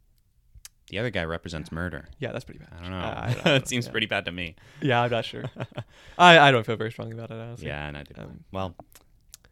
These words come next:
Speaker 1: this is the end.
Speaker 2: This is a very interesting episode.
Speaker 1: It was, yeah.
Speaker 2: Yes.
Speaker 1: All right.
Speaker 2: Talking about murder
Speaker 1: I'm
Speaker 2: and
Speaker 1: looking
Speaker 2: chemistry.
Speaker 1: forward to seeing what the thumbnail will be.
Speaker 2: No, oh my
Speaker 1: <laughs>
Speaker 2: God. Also, yes, I
Speaker 1: All right.
Speaker 2: apologize to our loyal viewers who saw the second video's
Speaker 1: The
Speaker 2: thumbnail.
Speaker 1: second video's thumbnail is really good.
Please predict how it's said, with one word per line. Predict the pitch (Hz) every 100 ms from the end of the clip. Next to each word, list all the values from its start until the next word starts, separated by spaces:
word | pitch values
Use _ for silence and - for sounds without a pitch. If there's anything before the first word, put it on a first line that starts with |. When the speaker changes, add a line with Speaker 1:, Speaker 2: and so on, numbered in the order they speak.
| _
Speaker 1:
this | 95 -
is | 104
the | 107
end. | 117 90 76 - _ _ _ -
Speaker 2:
This | 156 151
is |
a | 143
very | 131 131
interesting | 127 135
episode. | 127 - 160
Speaker 1:
It | - -
was, | 101 85 76 78
yeah. | 85 80 -
Speaker 2:
Yes. | - -
Speaker 1:
All |
right. | 90
Speaker 2:
Talking | 135
about | 123
murder | 123 123
Speaker 1:
I'm | 104
Speaker 2:
and |
Speaker 1:
looking | 110 110
Speaker 2:
chemistry. | 101
Speaker 1:
forward | 110 107
to |
seeing | 101 107 95
what | -
the |
thumbnail | - 92 85
will | 80
be. | 78 82 - _ _ -
Speaker 2:
No, | 147 135 131
oh |
my | 135 131
Speaker 1:
<laughs> | 135
Speaker 2:
God. | 117 143 113 113 113 113 - - 160 - 147 - - - -
Also, | 147 135
yes, | 143 123
I |
Speaker 1:
All | 151
right. |
Speaker 2:
apologize | 156 151 143 135 -
to | 131
our | 123
loyal | 117 123 120
viewers | 123 127 131
who | 127
saw | 120 131 123 123 123 _ -
the | 135
second | - 143 139
video's | 139 143 135
Speaker 1:
The | 147
Speaker 2:
thumbnail. | 139 143
Speaker 1:
second | 143 147
video's | 95 92
thumbnail | - 92 87
is | 82
really | 90 98 127
good. | - -